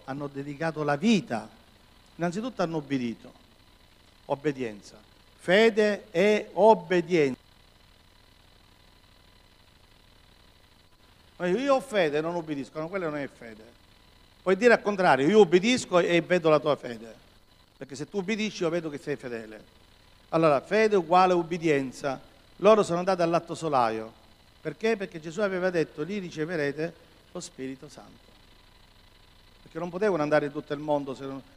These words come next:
non ricevesse-, se non ricevevano lo Spirito Santo. E così sono stati là, un'ora, due ore, tre ore, dieci ore. Eh, che lo Spirito Santo non viene. Un giorno,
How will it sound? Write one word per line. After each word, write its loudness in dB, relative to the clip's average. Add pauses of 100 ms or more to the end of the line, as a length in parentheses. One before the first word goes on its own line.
(200)
non -14
ricevesse-, -10
se -16
non -6
ricevevano -8
lo -12
Spirito -18
Santo. -20 (580)
E -12
così -4
sono 2
stati -4
là, 2 (540)
un'ora, -2 (720)
due -4
ore, 2 (800)
tre -12
ore, -16 (120)
dieci -4
ore. -6 (420)
Eh, -20
che -20
lo -20
Spirito -16
Santo -18
non -20
viene. -20 (400)
Un -2
giorno, 4